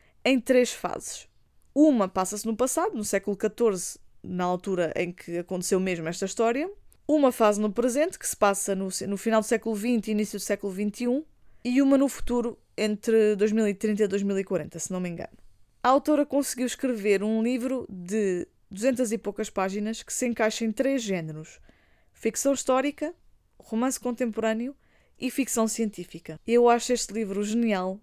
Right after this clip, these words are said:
adorei esta leitura. E é uma, é o, é a típica história de star-crossed lovers que nunca conseguem ficar juntos, estilo Romeu e Julieta.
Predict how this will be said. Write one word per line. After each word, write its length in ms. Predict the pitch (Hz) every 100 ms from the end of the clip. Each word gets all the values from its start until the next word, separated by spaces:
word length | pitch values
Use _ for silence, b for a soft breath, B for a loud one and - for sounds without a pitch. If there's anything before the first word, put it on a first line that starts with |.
| _
adorei 600 | - 196 202 220 202 196 185
esta 200 | 190 190
leitura. 520 | 190 180 170 165 185 _ _ _ 233
E 280 | 240 240
é 100 | 240
uma, 320 | 247 247 233 233 226 226 226 226 214
é 100 | 214
o, 140 | 220 -
é 140 | 226
a 60 | 240
típica 420 | 285 - 269 262
história 500 | 254 - 240 240 240
de 220 | 196 202 233
star-crossed 680 | - - 247 - 233 226 208
lovers 520 | 196 185 185 - -
que 200 | - 220
nunca 240 | 214 220
conseguem 400 | 220 226 220 196
ficar 280 | 208 214 202
juntos, 420 | 196 196 - - _
estilo 800 | - - - 226 220 226 220 220
Romeu 340 | 202 208 208
e 40 | 208
Julieta. 580 | 202 180 175 175 165